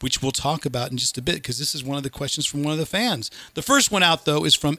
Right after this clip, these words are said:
at Kitty Oates. And, uh, it's a pretty nice, uh, question. It's kind of a, not an easy one, but, uh, what is your favorite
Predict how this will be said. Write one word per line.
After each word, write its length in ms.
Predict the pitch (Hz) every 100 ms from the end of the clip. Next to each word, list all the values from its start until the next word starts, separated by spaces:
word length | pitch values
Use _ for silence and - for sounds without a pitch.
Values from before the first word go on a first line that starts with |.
| -
at 300 | 226 190 -
Kitty 340 | 175 156 143
Oates. 340 | 139 143 - - - - - -
And, 340 | 156 160 156 165
uh, 220 | 160 175 - -
it's 100 | 262
a 60 | -
pretty 220 | 330 180
nice, 300 | 151 139 -
uh, 280 | 160 156 165 175 -
question. 540 | 175 160 - 202 220
It's 320 | - 151 - - -
kind 200 | 190 170
of 120 | 143
a, 160 | 135 - - - _ - 202
not 240 | 180 208
an 100 | 170
easy 260 | 202 226 156
one, 340 | 123 127 180
but, 360 | 151 156 151 -
uh, 300 | 165 156 156 - - - _ -
what 140 | 233
is 100 | 220
your 100 | 220
favorite 480 | - 214 233 226